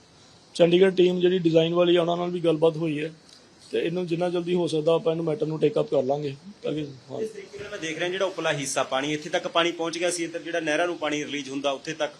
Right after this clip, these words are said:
Speaker 2: ਘਾਹ ਫੂਸ ਫਸਿਆ ਹੋਇਆ ਮਸ਼ੀਨਰੀ।
Speaker 1: ਦੇਖੋ, ਇਹਦੇ ਵਿੱਚ ਇੱਦਾਂ ਪਾਣੀ ਤੇ ਜਿਹੜਾ ਉਹ ਛੱਡਦੇ ਆ, ਉਹ ਤੇ ਉਸ ਹਿਸਾਬ ਨਾਲ ਆਪਾਂ ਗੇਟ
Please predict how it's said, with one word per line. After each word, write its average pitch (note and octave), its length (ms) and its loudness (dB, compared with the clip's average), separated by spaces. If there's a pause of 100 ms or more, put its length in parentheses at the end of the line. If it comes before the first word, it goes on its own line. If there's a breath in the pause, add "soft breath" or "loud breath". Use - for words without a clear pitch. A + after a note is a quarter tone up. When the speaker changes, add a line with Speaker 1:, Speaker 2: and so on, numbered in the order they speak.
Speaker 2:
ਘਾਹ D3 120 2
ਫੂਸ C#3 260 -10
ਫਸਿਆ C3+ 240 -6
ਹੋਇਆ C3+ 120 -6
ਮਸ਼ੀਨਰੀ। C3 360 -10 (220)
Speaker 1:
ਦੇਖੋ, E3+ 460 -4
ਇਹਦੇ F3+ 140 0
ਵਿੱਚ F3 200 -2
ਇੱਦਾਂ D#3+ 500 -2 (260)
ਪਾਣੀ E3 340 0
ਤੇ F#3 140 0
ਜਿਹੜਾ E3+ 200 4
ਉਹ F#3 80 2
ਛੱਡਦੇ D#3+ 320 4
ਆ, F3+ 60 6
ਉਹ F3+ 140 4
ਤੇ F3+ 140 0
ਉਸ E3 180 -4
ਹਿਸਾਬ F3+ 220 8
ਨਾਲ E3 160 2
ਆਪਾਂ F#3 220 4
ਗੇਟ E3+ 200 0